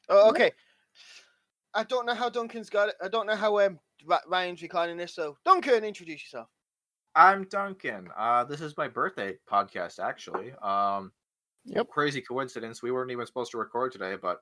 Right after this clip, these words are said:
Speaker 3: then we just did because fuck it. And, uh, I'm
Speaker 2: Get off
Speaker 3: twenty-five
Speaker 2: the
Speaker 3: as of
Speaker 2: docket.
Speaker 3: today, and I'm, uh,
Speaker 2: Right.
Speaker 3: currently on my way to get
Speaker 1: One more foot in the grave.
Speaker 3: uh,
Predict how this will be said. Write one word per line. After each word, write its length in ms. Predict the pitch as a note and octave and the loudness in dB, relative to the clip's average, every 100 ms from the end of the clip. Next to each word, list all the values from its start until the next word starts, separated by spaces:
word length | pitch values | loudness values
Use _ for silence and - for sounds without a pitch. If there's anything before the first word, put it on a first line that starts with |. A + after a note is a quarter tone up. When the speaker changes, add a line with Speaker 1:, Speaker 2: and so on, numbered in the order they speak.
| _ | _
Speaker 3:
then 240 | G2 G#2 G#2 | -12 -10 -10
we 100 | G2 | -14
just 240 | G2+ - | -14 -14
did 300 | G2 G2 G2 | -10 -8 -10
because 340 | G#2 - F#2+ - | -14 -12 -12 -10
fuck 280 | F#2+ G#2+ F3 | -6 -6 -6
it. 160 | G3+ - _ _ _ _ _ - | -14 -16 _ _ _ _ _ -10
And, 180 | G2+ A2+ | -8 -6
uh, 80 | A2 | -8
I'm 80 | G#2+ - C3 | -10 -14 -8
Speaker 2:
Get 140 | C3+ | -4
off 120 | D3 C3 | -4 -2
Speaker 3:
twenty-five 80 | C#3+ | 0
Speaker 2:
the 60 | |
Speaker 3:
as 120 | D3 | 0
of 40 | C#3+ | 0
Speaker 2:
docket. 100 | D#3 | -2
Speaker 3:
today, 220 | C3 A#2+ - _ _ F#2+ | -4 -12 -14 _ _ -14
and 100 | F#2 | -12
I'm, 140 | F#2 | -10
uh, 220 | F2+ F#2 - _ _ _ _ - | -10 -10 -12 _ _ _ _ -2
Speaker 2:
Right. 120 | E3 | 0
Speaker 3:
currently 220 | A#2+ A2 | 0 -6
on 80 | G#2 | -8
my 100 | G#2+ | -8
way 200 | A2 A2+ | -8 -8
to 120 | G#2+ | -8
get 140 | G2 A2+ | -8 -6
Speaker 1:
One 120 | D3+ | -2
more 140 | E3+ | -2
foot 280 | D#3+ F3+ D#3 | -2 -2 -4
in 80 | D#3+ | -4
the 60 | |
grave. 440 | D3 D3 D3 G3+ - _ _ _ _ _ _ - _ _ _ _ _ _ _ _ _ | -8 -6 -4 -6 -10 _ _ _ _ _ _ -20 _ _ _ _ _ _ _ _ _
Speaker 3:
uh, 80 | - | -18